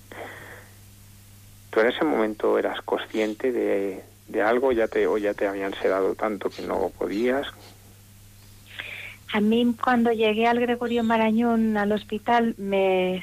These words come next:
Speaker 2: sedaron porque tenía, mm, tantas, mm,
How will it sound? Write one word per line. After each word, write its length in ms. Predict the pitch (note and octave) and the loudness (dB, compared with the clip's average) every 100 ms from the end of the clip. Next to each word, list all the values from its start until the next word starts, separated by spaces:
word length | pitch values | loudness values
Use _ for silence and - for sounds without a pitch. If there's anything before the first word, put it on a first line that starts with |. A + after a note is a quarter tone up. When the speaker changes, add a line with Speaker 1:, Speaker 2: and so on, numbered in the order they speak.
| - | -2
Speaker 2:
sedaron 640 | F#3+ G3 A3+ G3 G3 G3+ - - - - - - - | 0 2 2 2 -2 -8 -12 -20 -20 -20 -20 -20 -6
porque 720 | A3 G3+ - G#3 G3+ G3 G3 | -4 -4 -4 0 2 2 0
tenía, 1080 | G3+ G3 G#3+ A3 G#3+ G#3+ G#3 G3+ G3 F#3+ G3 - - | -2 -2 0 2 4 2 2 2 0 -2 -6 -10 -20
mm, 320 | - G3 G3+ G3+ - - - - | -12 -10 -10 -10 -12 -14 -12 -4
tantas, 520 | G3+ G3 F#3+ G3 F#3+ - G3+ | 0 0 -2 -6 -6 -10 -8
mm, 180 | F3 | -6